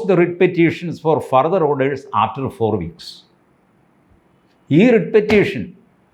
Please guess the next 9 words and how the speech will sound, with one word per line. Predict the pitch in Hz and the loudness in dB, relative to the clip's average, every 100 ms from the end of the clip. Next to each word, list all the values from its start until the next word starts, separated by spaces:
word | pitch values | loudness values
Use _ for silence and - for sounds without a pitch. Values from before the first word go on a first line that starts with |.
| _ 131 | _ 2
ഈ | 185 190 165 127 | 2 2 -4 -2
ടി | 208 151 | 0 2
വിയും | 277 160 214 151 | 4 4 2 2
പത്രങ്ങളും | 143 - 170 123 170 277 127 | 0 0 -2 -2 -4 0 2
ആഘോഷിച്ച | 131 131 180 - 151 117 | 2 2 -2 -4 -10 -2
റിട്ട് | 165 139 - | 0 0 -2
പെറ്റീഷൻ | 180 165 185 127 - 123 165 _ _ _ - | -2 0 0 0 -4 -12 -12 _ _ _ -4
നാല്, | 127 139 151 170 202 202 202 120 | 0 2 4 4 2 0 -2 -4
ആ, | 123 | 0